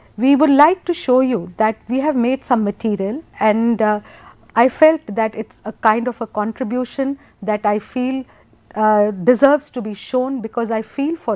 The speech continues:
it. The, uh, this material is based on the most historical movements in our freedom struggle, that is the Quit India movement. It is also called the August Kranti because the movement took off,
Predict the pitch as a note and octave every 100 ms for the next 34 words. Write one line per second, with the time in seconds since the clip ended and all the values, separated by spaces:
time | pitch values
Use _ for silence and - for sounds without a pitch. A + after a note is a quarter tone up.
0 | D#3 F3 _ _ _ _ - G#3+ - G3+
1 | F#3+ F#3+ C4 F4 C4+ C4 C4+ B3+ C4+ D4
2 | - - - A#3+ B3+ G3 G#3 C#4 E4+ -
3 | - A#3 A3+ A3+ A3+ - _ _ _ G3+
4 | G3+ C#4 F4 - A3 - A3+ G#3+ B3 -
5 | B3+ A3+ G#3+ C4+ - G#3+ G3 - G#3 G3
6 | G3 F#3 G3+ - A#3 G#3 A3+ - G#3 G3+
7 | F#4 G#3+ G3 A#3 G#3 G#3+ - C#4 B3+ A3
8 | G#3 G#3+ F#3 G3 - A#3 F4+ - _ -
9 | - - G#3+ B3 A3+ B3 B3 F#4 F4+ A3+
10 | A#3 A3 A#3+ - G#3+ G#3+ C#4+ C#4+ - -
11 | G3+ B3 C4+ A3 F3 - _ - A3 -
12 | A#3 C4 - G#3 A3 B3 B3+ C#4 B3+ A#3+
13 | C#4 C4+ B3 -